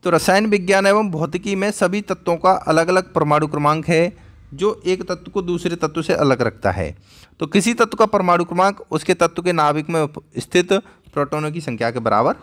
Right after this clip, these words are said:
होता है। इसके बाद गाइस, दूसरा क्वेश्चन पूछा गया है, प्रकाश के परावर्तन के नियम लिखिए। तो परावर्तन के यहाँ पर दो नियम होते हैं, दोनों को लिख दिया गया है। नंबर एक, आपतित किरण, परावर्तित किरण,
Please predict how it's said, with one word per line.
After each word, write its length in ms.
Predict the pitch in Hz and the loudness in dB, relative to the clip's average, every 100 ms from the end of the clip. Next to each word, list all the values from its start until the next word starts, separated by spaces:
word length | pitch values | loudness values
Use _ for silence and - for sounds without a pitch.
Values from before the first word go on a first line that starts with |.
| - | -8
होता 300 | 98 98 277 - - | -8 -2 -4 -4 -8
है। 240 | 131 - - _ _ _ _ _ _ _ _ _ _ - - - _ | -6 -6 -10 _ _ _ _ _ _ _ _ _ _ -20 -20 -20 _
इसके 180 | 139 - | -2 2
बाद 80 | 202 | 4
गाइस, 200 | 214 226 | 4 2
दूसरा 360 | 233 196 202 220 | 0 -6 -4 -2
क्वेश्चन 260 | 214 214 | -2 -6
पूछा 200 | 208 202 | -6 -4
गया 140 | 196 190 | -2 -2
है, 60 | |
प्रकाश 380 | - - 185 170 | -2 -2 -2 0
के 100 | 208 | 0
परावर्तन 520 | - 165 147 151 151 | 2 2 2 -2 -4
के 100 | 147 | -2
नियम 200 | 139 117 | -2 -2
लिखिए। 220 | 98 101 | -4 -6
तो 100 | 101 | -6
परावर्तन 480 | 120 143 147 151 160 | 0 2 2 0 -4
के 80 | 165 | 0
यहाँ 120 | 160 | -2
पर 100 | 160 | -2
दो 240 | 151 135 156 | -4 -6 -6
नियम 200 | 160 160 | -6 -6
होते 220 | 143 151 | -6 -8
हैं, 100 | 151 | -8
दोनों 260 | 127 127 | -6 -6
को 80 | 123 | -4
लिख 220 | 110 110 | -4 -4
दिया 180 | 139 160 | 0 2
गया 180 | 165 165 | 2 2
है। 260 | 170 180 - - _ _ - | 2 -2 -4 -20 _ _ -6
नंबर 300 | 123 147 165 | -2 2 2
एक, 180 | 196 - | 2 0
आपतित 400 | 131 127 - 170 | 0 0 -2 -2
किरण, 300 | - 185 214 - - _ _ | 0 2 0 -2 -16 _ _
परावर्तित 560 | 139 139 151 151 175 - | 2 4 2 0 -6 -2
किरण, 240 | 185 202 | 0 0